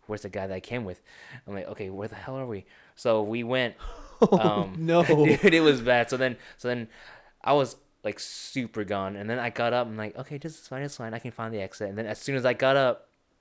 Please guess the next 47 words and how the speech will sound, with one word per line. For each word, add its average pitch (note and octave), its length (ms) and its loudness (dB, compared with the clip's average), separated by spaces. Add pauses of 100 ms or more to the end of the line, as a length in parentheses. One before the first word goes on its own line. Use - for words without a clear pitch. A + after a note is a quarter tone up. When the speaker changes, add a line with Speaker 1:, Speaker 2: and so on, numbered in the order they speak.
(580)
Speaker 1:
I A2 60 -6
needed G#2+ 300 -8
to G#2 80 -14
puke, - 300 -10
and G2 80 -10
I F#2+ 120 -8 (160)
quickly B2 480 -8 (280)
ran A#2 440 -4
to C3 100 -4
the A#2 80 -4
bathroom, G#2+ 460 0
but F#2+ 100 -4
I G2 80 -4
couldn't A2+ 240 -10
hold A2 240 -6
it, A2+ 180 -4
so G2 120 -10
I - 40 -10
just F#2+ 200 -12 (240)
barfed A2 340 -2
all G#2+ 160 -4
over G2 300 -8 (260)
my A3 240 2
f-, G#3 380 4
the G#3+ 40 8
Speaker 2:
Oh, G#3+ 180 2
Speaker 1:
front D3 220 6
of C3 160 2
my A#2+ 140 4
shirt. C3+ 460 6
Speaker 2:
no. A3+ 380 0 (260)
Speaker 1:
And A#2+ 120 0
then C3 240 2 (160)
Speaker 2:
<laughs> - 140 -14
Speaker 1:
when B2 160 2
I C3 80 6
got B2+ 260 2
to B2 220 -2
the A2 60 0
bathroom, A#2+ 400 2
I G#2+ 80 -4
just, G#2+ 220 -6 (460)
I A#2 120 0
was, A2+ 180 2 (180)
everything B2+ 520 -2 (160)
was, G#2 240 -8
like, F#2 180 -8